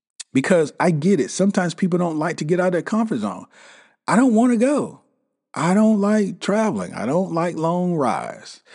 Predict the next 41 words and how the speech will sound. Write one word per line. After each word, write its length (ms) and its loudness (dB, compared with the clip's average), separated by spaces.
I'm 480 -2
afraid 460 0
of 140 0
the 60 2
water. 500 0
I 80 -10
don't 80 -2
wanna 220 2
get 120 2
on 140 2
the 60 2
ship. 340 -4
Or 440 2
I'm 400 -2
afraid 380 -2
to 60 -6
fly. 420 -4
Or 80 -4
I 220 -4
don't 360 -4
like 300 -4
being 440 -4
in 200 -6
an 60 -8
airplane. 540 -10
Whatever 540 0
your 220 2
deal 400 -2
is, 400 -14
I 200 0
get 320 -2
it. 180 -16
Because 540 -2
I 240 0
don't 260 0
particularly, 720 -6
you 160 -2
know, 160 -6
like 420 -6
to 100 -8
fly, 540 -6